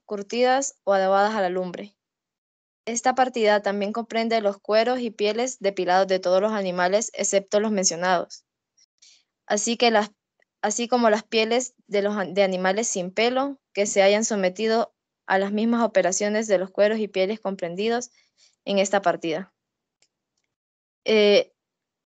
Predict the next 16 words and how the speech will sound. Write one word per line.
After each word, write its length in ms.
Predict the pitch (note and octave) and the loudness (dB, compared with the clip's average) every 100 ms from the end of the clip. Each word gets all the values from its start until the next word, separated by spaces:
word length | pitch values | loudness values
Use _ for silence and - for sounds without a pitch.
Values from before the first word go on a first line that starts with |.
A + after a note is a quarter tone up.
| _ _ | _ _
están 300 | A3 A3+ B3 | -4 0 0
clasificados 640 | C#4+ C#4 C#4 A#3 A3 A#3 C4+ | 2 0 0 2 4 4 2
aquí 260 | A3 A3+ | -2 -6
principalmente 840 | G#3+ A3 A3 G3 G3 G#3 A#3 B3+ - | -6 -6 -2 -2 0 0 -2 -6 -6
los 220 | F3 G3+ | -6 -4
cueros 380 | - G3+ G#3+ A3 | 2 2 4 2
depilados 640 | G#3 G3+ F#3 F#3 G3+ G#3 F#3 | -2 0 4 6 4 2 -4
de 140 | F#3 | -4
cerdos, 600 | G#3 A3+ B3+ C4 C4+ - - | 0 2 2 0 -2 -4 -12
antílopes, 920 | D#3+ G3 A3+ B3+ C4 C#4 C4+ C#4 - | -12 -8 -6 -4 -4 -2 -4 -4 -12
canguros, 840 | - F3 F#3 G3+ C4 C4+ C4+ - - _ _ _ | -10 -8 -4 0 2 2 0 -4 -18 _ _ _
ciervos, 720 | - - A3+ A#3 A3+ B3+ B3+ - | -14 0 2 2 2 -2 -4 -8
gamuzas, 760 | F#3 F#3 G#3 B3 B3+ B3 C4 - _ _ | -4 -2 -2 -2 0 0 -2 -14 _ _
renos, 640 | G3+ G3+ A3+ A#3 A#3+ B3 - | -6 -2 0 0 0 -4 -4
alces, 600 | G3 A3+ - A#3 B3 - | -2 -2 -2 -4 -6 -8
elefantes, 840 | - G3 G3 G#3+ A#3+ A#3 B3 - | -6 -4 -2 -2 0 -4 -6 -10